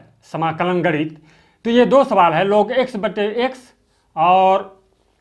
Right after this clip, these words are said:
दूसरा है sin log x बटे x। बहुत ही आसानी से हल करेंगे। यहाँ पर देखिए कि किसके बराबर हम मानेंगे।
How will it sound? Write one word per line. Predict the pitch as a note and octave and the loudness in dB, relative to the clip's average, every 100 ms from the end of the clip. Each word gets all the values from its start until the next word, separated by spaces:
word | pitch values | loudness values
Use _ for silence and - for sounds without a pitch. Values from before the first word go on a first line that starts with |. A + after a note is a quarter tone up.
| - _ | -20 _
दूसरा | C3+ G3+ G3+ B3+ | -4 -2 2 0
है | G3 G#3 | 2 0
sin | - G3+ A#3 B3+ | 0 0 0 -2
log | G#3+ G#3 G#3 A#3 | -2 -2 -4 -10
x | G#3 E3+ | -10 -8
बटे | E3 D#3 A3+ A3 | -10 -8 -8 -8
x। | F3+ D#3+ | -8 -4
बहुत | A3+ C4 C#4+ | 0 0 -2
ही | C4+ | -4
आसानी | G#3+ E3 F#3 G#3+ C#4 | -4 -2 -2 -2 -4
से | G3 - - _ - | -6 -10 -14 _ -4
हल | G3+ | -2
करेंगे। | F#3 E3+ F#3 G#3+ | -2 -6 -4 -4
यहाँ | A#3 G#3 C4 | -4 -4 -6
पर | C4+ | -8
देखिए | G#3+ A3 - C4 | -6 -8 -8 -12
कि | - | -12
किसके | G#3 G3+ - - | -12 -12 -12 -10
बराबर | G3+ F3+ E3 F3 | -6 -4 -4 -4
हम | D3 D#3+ | -6 -6
मानेंगे। | C#3 C3 C3 E3 D#3 | -6 -6 -4 -6 -6